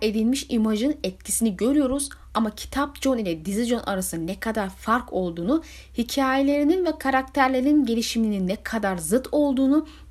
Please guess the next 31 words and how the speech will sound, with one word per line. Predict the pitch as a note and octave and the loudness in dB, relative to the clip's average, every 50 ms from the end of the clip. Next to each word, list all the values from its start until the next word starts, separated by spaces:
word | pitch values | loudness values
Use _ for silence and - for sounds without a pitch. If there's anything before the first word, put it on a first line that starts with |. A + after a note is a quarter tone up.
| - | -4
Game | F3+ G3+ A3 A3+ A3+ A3 | 2 2 2 4 2 0
of | G#3+ - - | -2 -6 -4
Thrones | - A3 A#3+ D4 D4 - - - | 0 2 2 2 2 0 -2 -2
eleştirisi | B3 A#3+ A#3+ A3+ - - A3 G#3 - G3 F#3 | 0 0 0 0 -2 -4 -4 -4 -4 -4 -4
videomda | E3 A3 G#3+ B3 C#4 C4+ C4 C4 B3+ C#4 C#4 C#4 - - - - - - | -2 -2 0 2 2 2 2 2 2 0 0 -2 -4 -14 -20 -14 -8 -6
ve | G#3 G3+ F#3+ - | -6 -4 -2 2
Jon | A#3 A3+ A3+ A#3+ | 2 2 2 2
Snow | A#3+ - - B3+ C4 C4 B3 A3+ | 0 0 0 0 0 0 0 -2
hikaye | A3+ G#3 - - A3 A3+ A#3+ - | -4 -4 -2 0 0 2 2 0
incelemesi | A#3 G3 E3+ E3+ E3+ F3 F3 - - F3+ G3 | -2 -2 -2 -2 -4 -4 -4 -6 -4 -2 0
videomda | B3+ A#3 G#3+ G3+ F#3 F#3 G3+ C4 C#4 C#4+ - - - - - - | 0 0 0 0 -2 -2 -2 -4 -4 -4 -8 -16 -20 -20 -16 -6
çok | - - C4+ C4+ C4+ C#4 | 0 4 4 4 4 4
iyi | F#3+ F#3+ E3+ D#3+ | 0 -4 -2 0
gözler | - G#3+ G#3 G3 F#3+ - | 0 0 0 0 -2 -4
önüne | F3+ E3 D#3+ | -2 -2 -2
serdiğimi | - - - A#3 A3+ A#3 A#3 B3+ B3+ B3+ B3 | -2 0 0 0 0 2 2 2 0 0 0
düşünüyorum. | B3+ - - B3 C4+ C#4 C#4 C#4 - - - - - - | -2 -4 0 0 0 0 0 -2 -10 -18 -20 -18 -8 -4
Siz | - - - D#4+ D4 | -2 2 2 2 2
de | C#4+ A3+ | 2 2
zaten | G3 A3+ B3+ C#4+ C#4 B3+ G3 F#3 | 2 4 2 2 2 -2 -6 -6
kitapları | - - - B3 A3+ A3 - - F#3+ - | -6 -6 -2 -2 -2 -2 -2 -6 -6 -4
okumuş | - F#3+ F#3 - B3 C4+ C4+ C4+ | -6 -6 -2 2 2 2 2 2
insanlarsınız. | - G3+ - - G3 E3+ E3 D#3+ D#3 D#3 E3 - - B3 C4+ - - - | -2 -2 -2 -2 -2 -2 -2 -2 -2 -2 -4 -4 -4 -4 -4 -4 -2 -2
Aradaki | F#3 F#3+ G3 G3 G3 - G#3+ | 0 0 0 -2 -4 -6 -6
fark | - - F#3 F3+ F3+ - | -6 -4 -6 -6 -6 -6
kabak | - - G#3 A3 G3+ F#3 - - | -4 -4 -2 -2 -2 -4 -4 -6
gibi | - A#3 C4+ | -6 -6 -4
ortada | - - F3 E3 E3 - G3+ A3 | -2 0 -2 -2 -2 -4 -4 -4
görüyorsunuz. | G#3+ F3 F3+ F3 E3 E3+ G3 G#3 G3+ - - D#3+ G3 B3+ - - - - - - - - - - - - - | -4 -2 -2 -2 -2 -2 -2 -4 -4 -6 -6 -6 -6 -6 -8 -12 -16 -18 -18 -18 -18 -20 -20 -20 -20 -12 -6
Martin'in, | F#3 F3+ G3 A3+ C4 E4 E4+ - F#4 G4+ G#4 G#4 G#4+ - - - - - - - - - - - - | 0 2 4 6 6 4 2 0 -4 -2 -2 -2 -4 -6 -12 -20 -20 -20 -20 -20 -20 -20 -14 -8 -4
e, | G#3+ A3 A3 G#3+ G#3+ G#3+ G#3+ | -4 -2 -2 -2 -2 -2 -4